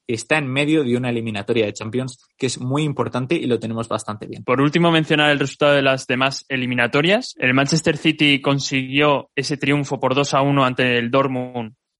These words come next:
Speaker 2: en su casa, eh, in extremis también en el minuto noventa. Eh, por otro lado, el Oporto-Chelsea, ganó el Chelsea fuera de casa cero a dos, que tiene la eliminatoria bastante encaminada.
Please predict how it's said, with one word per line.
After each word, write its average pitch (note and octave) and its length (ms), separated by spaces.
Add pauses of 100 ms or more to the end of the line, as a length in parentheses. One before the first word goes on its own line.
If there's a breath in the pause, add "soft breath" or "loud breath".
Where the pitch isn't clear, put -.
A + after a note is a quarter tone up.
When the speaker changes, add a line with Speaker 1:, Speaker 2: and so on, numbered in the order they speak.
Speaker 2:
en B2 200
su - 180
casa, G3+ 540
eh, A#2 580
in C3 140
extremis D#3 500
también C#3+ 320
en D#3+ 60
el C3+ 80
minuto C#3 340
noventa. D#3 580
Eh, A#2+ 220
por C3+ 220
otro D#3 180
lado, D3+ 300 (160)
el B2 240
Oporto-Chelsea, D3+ 800
ganó B2+ 200
el D3 80
Chelsea C#3+ 280
fuera C#3 160
de C3+ 80
casa C3+ 200
cero C3 200
a C3 40
dos, G3 320
que B2+ 120
tiene B2+ 560 (120)
la A2+ 540
eliminatoria A#2 540
bastante B2+ 340
encaminada. B2+ 600